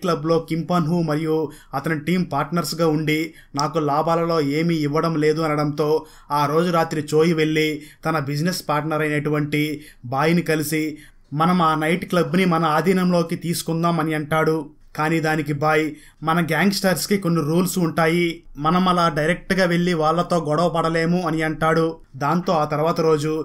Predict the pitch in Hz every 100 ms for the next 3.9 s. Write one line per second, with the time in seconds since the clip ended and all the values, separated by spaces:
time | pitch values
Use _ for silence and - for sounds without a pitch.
0 | - - - 165 180 190 151 180 190 170
1 | 170 156 151 151 156 151 - - - 180
2 | 165 190 170 190 190 180 156 143 170 170
3 | 165 160 160 - - - 143 185